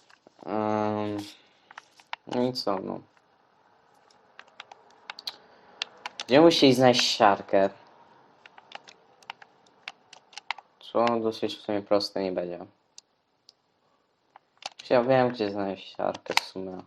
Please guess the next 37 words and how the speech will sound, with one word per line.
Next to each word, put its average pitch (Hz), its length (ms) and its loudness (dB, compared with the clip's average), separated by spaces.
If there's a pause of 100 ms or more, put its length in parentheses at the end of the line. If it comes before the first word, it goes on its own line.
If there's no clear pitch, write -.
(500)
Będą 104 380 -6
gdzieś 101 320 -6
w - 40 -20
tych 101 180 -6
złożach 101 580 0
takich. - 380 -14 (840)
Ale 180 160 6
dobra, 139 180 8
no 131 120 4
nic. 92 240 -2
No 110 100 0
to 139 640 8
na 131 240 0
początku 156 520 0
na 131 100 8
pewno 135 320 2
w 127 140 -6
poszukiwaniu 120 580 0
siarki - 340 -2
pójdziemy 113 440 -4
sobie 113 220 0
na 107 60 0
następnym 110 460 -8
odcinku 113 400 -4
do 104 120 -4
tego 107 220 -2
kanionu, 110 560 2
co - 160 -6
widzieliście. 92 680 -6 (1000)
Gdzieś 95 320 -6 (140)
tam 95 220 2
on 90 140 -6
jest. 101 400 -6
O, 90 220 -6
widzę 90 340 -8
go 92 200 -8
już. 127 120 -6